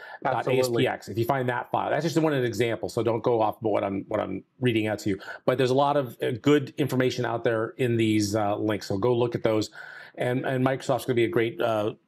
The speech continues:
Speaker 2: s-, s-, uh, resource for you as well as
Speaker 1: They,
Speaker 2: what you need to
Speaker 1: they
Speaker 2: do.
Speaker 1: have no, they, they get nothing from this going unpatched. They are desperately trying to get this thing patched.
Speaker 2: Right.
Speaker 1: And, uh, SharePoint is out there,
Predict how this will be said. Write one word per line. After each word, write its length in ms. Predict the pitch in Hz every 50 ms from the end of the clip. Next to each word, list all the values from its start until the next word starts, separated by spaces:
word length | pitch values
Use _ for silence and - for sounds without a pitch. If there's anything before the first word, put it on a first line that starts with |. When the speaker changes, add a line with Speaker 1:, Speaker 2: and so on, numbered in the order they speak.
| _ _ _
Speaker 2:
s-, 280 | - - - - - - -
s-, 360 | - 101 - - - - - -
uh, 220 | - 92 90 90 95
resource 360 | 110 127 - - 123 110 101
for 180 | - - 107 101
you 100 | 101 101
as 180 | 98 95 92
well 160 | - 104 95 95
as 80 | 139
Speaker 1:
They, 320 | - 180 185 185 180 185 180
Speaker 2:
what 160 | - 143 151
you 60 | 180
need 120 | 196 214
to 60 | 220 214
Speaker 1:
they 20 |
Speaker 2:
do. 200 | 170 - 87 - - - 147
Speaker 1:
have 360 | 139 143 165 170 170 151 135
no, 840 | 143 151 160 165 175 190 190 190 190 190 190 190 196 196 196 170 - _ _ _ _ _ _ _ _ _ _ _ _ _ _ _ _ _ _ -
they, 180 | 160 160 160 165
they 280 | 156 151 160 160 185
get 200 | 170 202 190 160
nothing 440 | 151 147 156 165 165 - 175 156 147
from 240 | - - 151 143 135
this 180 | 135 127 123 -
going 320 | - 135 127 123 123 120
unpatched. 640 | 117 117 117 104 - 113 110 107 107 - - - -
They 200 | 135 131 131 131
are 200 | 131 135 131 127
desperately 720 | 120 120 - - 143 139 135 - - 123 127 - 127 123
trying 300 | 110 - - 127 123 123 117
to 40 | 110
get 180 | 120 113 - -
this 180 | 120 110 -
thing 240 | - 120 117 113 117
patched. 480 | - 127 131 123 123 127 - - - _ _ _ _ _ _ _ -
Speaker 2:
Right. 100 | - - -
Speaker 1:
And, 360 | 156 135 123 123 120 120 120 139
uh, 400 | 135 127 123 123 120 120 117 113 127 - - 156
SharePoint 560 | - - 151 139 135 - - 165 151 139 135
is 100 | 123 131
out 280 | 127 123 135 135 - _
there, 400 | - 139 135 135 135 135 131 -